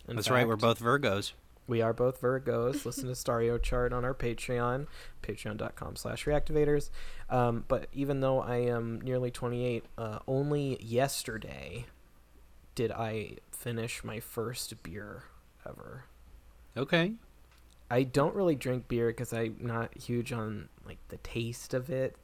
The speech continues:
Speaker 1: And, uh, <laughs> I, by the way, I mentioned not wanting to embar-, you to embarrass yourself in front of our guest. I think I just
Speaker 2: Right.
Speaker 1: embarrassed myself in front of her. She's making
Speaker 2: Yeah.
Speaker 1: a shocked face right now. Uh, but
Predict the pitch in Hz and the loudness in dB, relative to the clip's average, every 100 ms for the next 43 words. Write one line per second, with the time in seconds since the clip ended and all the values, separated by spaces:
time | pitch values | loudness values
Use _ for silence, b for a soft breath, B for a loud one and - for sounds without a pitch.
0 | - 117 113 117 117 - 113 117 117 - | -8 -6 -6 -8 -10 -10 -10 -4 -4 -4
1 | - - - - - - - - - - | -8 -20 -20 -20 -18 -16 -16 -16 -4 0
2 | 120 - 131 113 B B 165 151 139 123 | 4 6 4 2 B B 6 8 10 8
3 | 117 143 143 123 123 117 117 110 107 107 | 8 6 4 2 2 2 2 0 -2 -4
4 | 110 110 - 120 107 - - - 113 113 | -4 -4 -4 -6 -8 -12 -8 -2 0 0
5 | 143 143 160 147 131 123 120 117 - 135 | 6 12 12 12 10 8 6 6 6 4
6 | 127 131 127 131 135 123 123 127 123 - | 6 4 2 2 2 6 6 6 4 2
7 | 127 - 117 131 117 110 117 110 - 120 | -2 0 4 4 4 2 0 0 0 -2
8 | 107 - 110 123 117 110 113 - 117 - | 0 0 -2 -2 -2 -2 -2 -4 -4 -6
9 | 113 - 127 175 131 113 - 110 104 - | -6 0 8 8 8 4 6 6 4 -4
10 | 117 110 - - 117 113 113 113 B B | -4 -4 -4 -4 -6 -8 -10 -12 B B
11 | B B 123 120 120 135 147 135 | B B 4 4 2 6 8 8